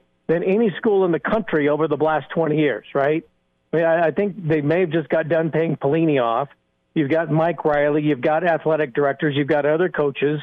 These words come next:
right? So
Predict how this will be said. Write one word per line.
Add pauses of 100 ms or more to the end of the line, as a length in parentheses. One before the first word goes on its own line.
(560)
right? (760)
So